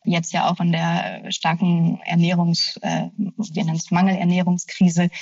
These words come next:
betroffen waren. Also vor allem die Länder in der Sahelregion und in Ostafrika. Und ich habe tatsächlich auch, äh, vor allem was die Dürre angeht, ein Beispiel, äh, oder ein Zitat mitgebracht aus dem Tschad. Das war noch aus Juli diesen Jahres.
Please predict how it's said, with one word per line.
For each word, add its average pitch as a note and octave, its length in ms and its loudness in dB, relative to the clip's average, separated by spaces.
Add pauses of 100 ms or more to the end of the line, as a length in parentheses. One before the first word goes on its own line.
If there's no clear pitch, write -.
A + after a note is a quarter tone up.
(140)
betroffen - 460 2
waren. E3+ 200 4
Also E3 160 0
vor E3+ 140 -2
allem E3+ 120 2
die E3 40 4
Länder F3 240 4
in F3 80 4
der E3+ 120 2
Sahelregion E3+ 640 2
und E3 160 -4
in E3 120 0
Ostafrika. G#3 680 0 (680)
Und F#3 100 4
ich - 80 2
habe A3+ 120 2
tatsächlich A3+ 580 2
auch, G#3 300 2
äh, F#3 120 2
vor - 160 0
allem F#3+ 100 4
was F#3+ 120 2
die E3+ 120 2
Dürre G3+ 280 2
angeht, E3+ 420 2
ein F#3 80 6
Beispiel, F3 800 2
äh, E3+ 200 2
oder E3 180 2
ein E3+ 100 4
Zitat F#3 540 -2
mitgebracht E3+ 680 -4 (300)
aus D#3+ 180 -2
dem E3 200 -2
Tschad. F3 340 -2 (960)
Das - 400 -4
war E3 120 0
noch E3+ 120 0
aus - 440 -6 (340)
Juli C4 540 4
diesen G#3+ 340 4
Jahres. G#3+ 540 2